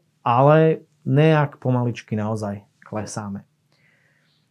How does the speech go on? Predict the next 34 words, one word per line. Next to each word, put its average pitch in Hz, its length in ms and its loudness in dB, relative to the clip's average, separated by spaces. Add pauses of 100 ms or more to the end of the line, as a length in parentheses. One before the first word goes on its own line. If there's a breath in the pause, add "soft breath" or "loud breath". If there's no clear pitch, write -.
(720)
ja 120 160 0
by 147 80 4
som 139 160 0
si - 80 -8
teda 117 240 -4
prial, 104 560 -6
aby 101 400 -8
ten 107 240 -8
pokles 113 320 -6
bol 104 320 -8 (160)
oveľa 113 320 -2
rýchlejší, 104 720 -4 (400)
ale 104 560 -10 (640)
práve 131 240 2
preto, 120 480 -2
že 104 320 -6
stále 107 800 -6 (640)
ľudia 113 320 -6
aj 107 160 -8
chodia 117 320 -6
do 110 160 -10
práce, 110 560 -10
aj 98 320 -12 (480 soft breath)
tá 104 80 -6
mobilita 110 480 -4
nie 107 400 -2
je 92 80 -8
znížená, 101 560 -4
povedzme, 101 320 -8
na 95 160 -10
úrovni, 107 480 -4
akú 98 240 -16
sme 104 160 -6
mali 98 400 -6